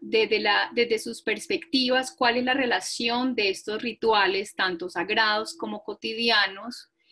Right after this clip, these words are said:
Eh, y creo algo así como cómo se relaciona un poco con el papel del mito. Eh, esta es una pregunta que elaboran por el chat, pero también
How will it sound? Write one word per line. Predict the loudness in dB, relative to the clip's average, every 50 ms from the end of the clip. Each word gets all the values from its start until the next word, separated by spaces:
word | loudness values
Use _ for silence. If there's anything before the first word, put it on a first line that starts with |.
| _ _ _ _ _ _
Eh, | -4 -2 0 2 2 2 2 0
y | -4 -4 -2
creo | -2 -2 -2 0 0 -2
algo | -2 0 -2
así | -4 -4 -6 -8
como | -8 -8 -8 -8 -8
cómo | -8 -10 -10 -8
se | -8 -6 -4
relaciona | -2 0 0 -2 -2 -4 -6 -6 -6
un | -8 -8
poco | -8 -8 -6 -8 -8
con | -10 -10 -10 -10
el | -10 -6
papel | -6 -6 -2 -2 -2 0 0
del | -2 -2 2
mito. | 2 2 2 2 -2 -8 -18 -20 _ _ _ _ _ _ _ _ -20 -20 -20 _ _ _ _ _ _ _
Eh, | -2 0 2 2 4 2 2 0 -2 -2
esta | -4 -4 -2 -4 -6
es | -8 -4
una | -4 -2 0
pregunta | 0 0 -2 -2 -4 -6 -6 -4 -2 0 2 2 2 2 0 -2 -8 -8
que | -4 -2 0 2
elaboran | 2 2 2 0 0 -2 -4 -4
por | -4 -6
el | -6 -6 -4
chat, | 0 2 2 2 2 0 -2 -6 _
pero | -2 -2 -2 0
también | 0 0 0 0 2 2 2 2 2 0 -2 -4 -6 -8